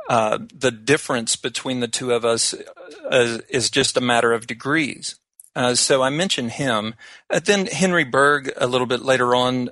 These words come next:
uh, was the founder of the American Society for the Prevention of Cruelty to Animals, and then also the Massachusetts Society for the Prevention of Cruelty to Children.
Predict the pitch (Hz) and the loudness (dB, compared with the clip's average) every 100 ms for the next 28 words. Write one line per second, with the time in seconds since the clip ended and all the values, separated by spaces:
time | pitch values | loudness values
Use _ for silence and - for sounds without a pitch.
0 | - 127 113 117 110 - 120 117 - 127 | -6 -4 -4 -4 -4 0 2 0 0 2
1 | 127 123 117 113 117 120 117 117 - 117 | 2 0 0 -2 -2 -2 0 0 0 -4
2 | 143 - 120 117 113 110 - 110 110 113 | -2 0 2 2 0 -4 -12 -8 -6 -8
3 | _ - 127 120 120 117 - 139 127 - | _ -8 -2 -2 -2 -4 -4 -2 -2 -2
4 | 123 113 - 123 123 123 123 120 - - | -6 -4 -2 0 0 2 0 -2 -6 -12
5 | - - - - _ _ _ - 139 143 | -20 -20 -20 -20 _ _ _ 0 2 4
6 | 156 139 139 156 - 139 120 117 123 143 | 4 2 2 2 4 2 0 0 2 0
7 | 143 - 160 156 110 - 123 - 113 117 | -2 -2 -2 -2 -4 -4 -2 0 2 0
8 | 113 120 113 - 123 127 131 123 120 - | -4 -10 -10 -10 -6 -4 -4 -4 -6 -10
9 | - 147 135 - 131 - - - - 180 | -6 -2 -2 -2 -4 -4 -4 0 2 2
10 | 127 117 117 | 0 -2 -4